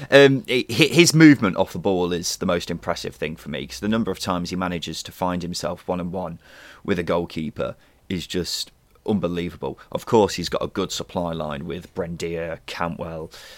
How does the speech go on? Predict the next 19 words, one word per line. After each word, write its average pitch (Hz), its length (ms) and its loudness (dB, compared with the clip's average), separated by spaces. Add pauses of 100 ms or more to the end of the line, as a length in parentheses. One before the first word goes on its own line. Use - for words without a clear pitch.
(680)
Skip, - 500 -2 (120)
all 90 140 -4
these 87 180 -4
players 82 340 -2
who 82 100 -4
are - 20 -8
fantastic - 540 -6
at - 160 -2
finding, 82 560 -6 (460)
you 90 100 -6
know, 80 240 -6 (500)
their, 85 220 -4 (200)
their 87 200 -6
teammates 87 400 -6
ahead 85 220 -4
of 82 100 -8
them. 76 160 -6 (340)
But 107 140 2
Pukki, 101 540 2